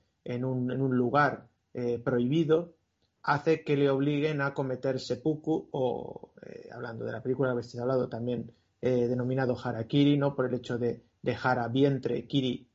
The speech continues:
cortar, ¿no? A cortar el vientre, que era, bueno, pues una solución que solía dar a los samuráis,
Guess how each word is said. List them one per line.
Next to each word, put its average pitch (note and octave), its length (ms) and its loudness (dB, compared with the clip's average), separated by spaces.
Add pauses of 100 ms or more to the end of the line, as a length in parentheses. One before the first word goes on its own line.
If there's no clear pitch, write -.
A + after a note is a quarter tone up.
(120)
cortar, C3 460 -2
¿no? C#3 180 -4
A C3 160 -10 (120)
cortar A#2+ 340 -6
el A2+ 100 -4
vientre, C#3+ 500 2 (680)
que D#3 240 8
era, D#3+ 180 8
bueno, C3+ 360 -4 (1040)
pues F#3 160 -4
una C#3 160 -2
solución C3+ 460 0
que B2+ 120 -6
solía B2+ 340 -2
dar C3 140 -2
a C3+ 40 0
los C#3+ 180 0
samuráis, D3 520 2